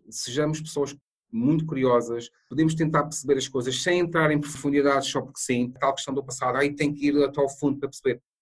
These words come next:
Não podemos isso, mas surpreendam-se. Para mim, é das palavras mais poderosas que pode existir é surpreendam-se. Surpreender com a vida,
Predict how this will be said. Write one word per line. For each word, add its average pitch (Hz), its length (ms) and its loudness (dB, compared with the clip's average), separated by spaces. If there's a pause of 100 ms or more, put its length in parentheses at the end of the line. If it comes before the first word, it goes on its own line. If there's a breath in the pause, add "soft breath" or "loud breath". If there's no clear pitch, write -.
Não 120 160 -6
podemos 120 240 -6
isso, - 180 -14
mas 139 140 -6 (180)
surpreendam-se. 135 800 -6
Para 131 120 -4
mim, 143 180 2
é 139 120 2
das 131 200 -4
palavras 135 480 -2 (420)
mais 143 380 -2
poderosas 127 560 -4
que - 140 -20
pode 117 180 -4
existir 117 460 -8
é 113 180 0 (240)
surpreendam-se. 139 800 -6 (260)
Surpreender 156 720 2
com 139 160 -2
a - 20 0
vida, 135 440 2